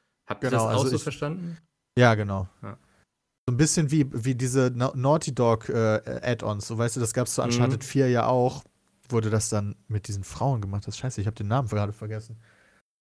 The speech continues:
Speaker 2: Und das gab's auch für The Last of Us eins. Das war irgendwie Last Light oder so, wo Ellie dann auch nochmal in so einer,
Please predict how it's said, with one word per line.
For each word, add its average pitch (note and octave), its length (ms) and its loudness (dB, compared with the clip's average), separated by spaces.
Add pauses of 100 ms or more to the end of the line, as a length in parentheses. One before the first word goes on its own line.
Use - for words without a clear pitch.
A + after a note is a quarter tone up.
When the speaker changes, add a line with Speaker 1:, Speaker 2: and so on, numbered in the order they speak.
(280)
Speaker 2:
Und C3 60 -6
das B2+ 120 -6
gab's F3+ 220 4
auch E3+ 80 0
für C#3+ 140 -2
The C#3 60 -2
Last D3 260 4
of C3+ 120 0
Us B2 160 -2
eins. C#3 320 -4
Das A2+ 140 -6
war B2+ 80 -4
irgendwie A#2 200 -2
Last A#2 420 -4
Light A#2 340 0
oder G#2+ 200 -2
so, G2+ 200 -6
wo G#2+ 100 -2
Ellie A2 240 -2
dann G#2+ 200 -4
auch G#2+ 100 -2
nochmal G#2 300 -2
in G#2 80 -6
so G#2 100 -6
einer, G2+ 320 -2